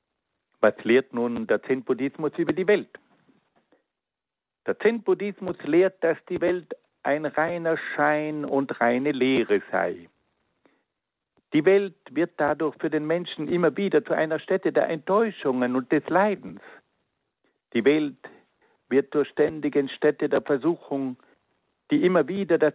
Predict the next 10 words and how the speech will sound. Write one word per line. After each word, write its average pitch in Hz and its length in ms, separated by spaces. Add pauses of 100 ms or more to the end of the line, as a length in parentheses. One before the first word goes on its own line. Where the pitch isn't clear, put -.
Begehren 180 640
des 151 180
Menschen 175 400
anregt 160 720 (600)
und 143 240
dadurch 117 480 (480)
zu 120 100
ständigen 117 580
Leiden 104 460
führt. - 380